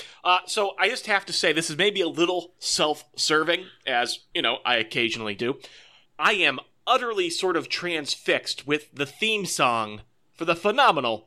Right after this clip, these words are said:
A J Styles. Do you think, Nerd D C, somewhere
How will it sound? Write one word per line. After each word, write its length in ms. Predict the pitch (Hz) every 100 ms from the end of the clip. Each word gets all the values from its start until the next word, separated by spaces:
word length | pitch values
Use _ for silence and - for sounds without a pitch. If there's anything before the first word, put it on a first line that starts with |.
| _
A 160 | 160 151
J 240 | 131 131
Styles. 600 | 113 - 113 101 87 - 127
Do 140 | 156
you 160 | 302 277
think, 300 | - 226 -
Nerd 300 | 165 175 139
D 160 | 165 147
C, 420 | - 147 120 - _
somewhere 640 | - - 269 269 254 226